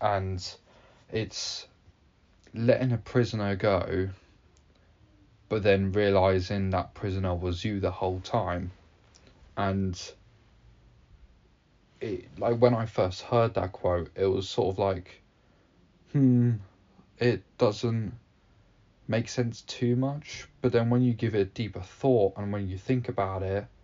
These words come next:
and when you actually put that into action, you sort of then notice it and see it. Because as I've mentioned before, I did have, I had a, a best friend, and she,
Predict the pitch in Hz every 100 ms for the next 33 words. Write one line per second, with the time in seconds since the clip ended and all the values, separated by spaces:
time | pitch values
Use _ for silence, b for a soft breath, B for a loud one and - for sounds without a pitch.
0 | b b b b b b b - 120 113
1 | 120 120 110 117 113 - 110 101 98 92
2 | 90 _ _ - 135 123 104 101 110 98
3 | - 110 101 95 95 - 120 117 - 98
4 | 90 95 - b b b b b b -
5 | 123 - 131 117 117 107 101 107 117 -
6 | 95 - 80 87 87 - 117 90 87 -
7 | - _ _ _ b b b b - -
8 | 117 98 - 113 110 101 113 101 - 98
9 | 95 92 - 110 101 90 92 95 95 85
10 | - 104 98 - 95 98 98 95 95 92
11 | - b b b b b - 110 107 107
12 | - 113 107 104 98 95 92 92 - 104
13 | 98 98 95